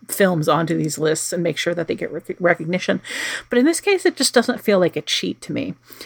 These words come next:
I feel like each of the Small Axe movies in turn have their significant flaws. I think Mangrove is the most polished and complete of the stories, but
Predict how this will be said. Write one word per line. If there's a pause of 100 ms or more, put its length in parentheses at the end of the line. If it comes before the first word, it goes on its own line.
(420)
I
feel
like
each
of
the
Small
Axe
movies
in
turn
have
their
significant
flaws. (160)
I
think
Mangrove
is
the
most (400)
polished
and
complete (280)
of
the
stories, (360)
but